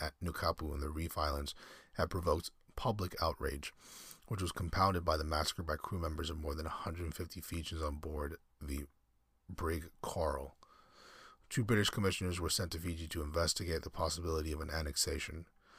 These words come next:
The question was complicated by maneuvering for power between Kakubau and his old rival Ma'afu, with both men vacillating for many months. On March twenty-first, eighteen seventy-four, Kakubau made a final offer, which the British accepted.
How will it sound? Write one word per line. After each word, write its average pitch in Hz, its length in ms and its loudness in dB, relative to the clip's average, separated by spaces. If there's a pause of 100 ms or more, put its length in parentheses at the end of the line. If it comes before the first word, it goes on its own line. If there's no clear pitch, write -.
(440)
The 113 100 4
question 101 300 6
was 82 100 0
complicated 92 600 0
by 76 220 4 (600)
maneuvering 92 600 2 (320)
for - 140 -4
power 87 400 2
between 76 340 -4
Kakubau 87 540 0 (100)
and 85 160 -2
his 85 100 -2
old 80 220 -2
rival 73 320 0 (100)
Ma'afu, 73 460 0 (460)
with 85 160 2
both 92 320 4
men 87 340 2
vacillating 78 520 4
for - 120 -8
many 76 220 -4
months. 76 460 -4 (600)
On 90 80 -2
March 92 220 4
twenty-first, 85 580 0
eighteen 87 240 -2
seventy-four, 80 720 0
Kakubau 82 420 2
made 82 140 0
a 80 40 -2
final 90 320 2
offer, 78 360 0
which 80 160 -4
the 82 80 -8
British 73 240 -2
accepted. 82 540 -4